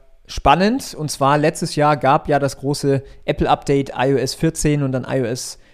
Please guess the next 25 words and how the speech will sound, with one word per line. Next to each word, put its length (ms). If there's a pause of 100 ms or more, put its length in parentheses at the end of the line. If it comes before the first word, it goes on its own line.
(160)
vierzehn 640
Punkt 300
fünf. 420 (480)
Und 400
dementsprechend 760 (100)
gibt 420
es 480
sehr 540
viel 400 (340)
Datenverlust 1700
in 180
den 180
Ad-Accounts. 720 (760)
Dementsprechend 460
war 80
es 80
nicht 100
mehr 100
ganz 200
so 80
einfach, 480 (540)
auch, 400
ähm, 320
einfach, 420
also 320